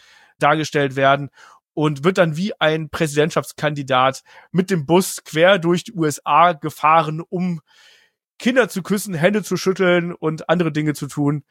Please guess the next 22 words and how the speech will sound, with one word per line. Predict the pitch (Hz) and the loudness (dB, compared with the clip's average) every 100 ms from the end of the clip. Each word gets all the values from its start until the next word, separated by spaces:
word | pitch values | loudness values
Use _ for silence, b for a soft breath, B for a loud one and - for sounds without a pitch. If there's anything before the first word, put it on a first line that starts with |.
| b b b b b b _ _ | b b b b b b _ _
Ja, | 143 139 - | 2 2 0
und | - 156 | -4 -2
das | 165 | 0
kulminierte | 202 185 190 214 | 2 4 2 2
dann | 165 165 160 | 2 2 4
beim | 143 | 0
SummerSlam | 139 156 160 160 147 | 2 2 2 0 -2
dreiundneunzig | 139 139 147 147 175 180 185 - - _ _ - | 0 0 2 2 2 0 -4 -4 -12 _ _ -8
mit | 170 - | -6 -2
einem, | 156 151 139 135 123 _ _ _ _ | -4 -4 -8 -12 -16 _ _ _ _
äh, | 147 131 | -10 -4
Countout-Sieg, | - 269 277 220 196 226 226 _ _ _ _ | 0 0 2 0 -2 -6 -6 _ _ _ _
einer | - 165 | -4 -2
großen | 156 247 262 214 | 0 -2 -2 -2
Feier, | 196 214 208 202 | 0 4 4 2
obwohl | 156 160 185 | 0 2 2
er | 165 | 2
nichts | 175 196 | 0 -8
gewonnen | - 151 160 165 | -8 -4 -4 -2
hat, | 160 156 - - | -2 -4 -10 -14
aber | - 127 127 131 | -6 -2 -2 -2
naja. | 131 110 110 | -4 -4 -8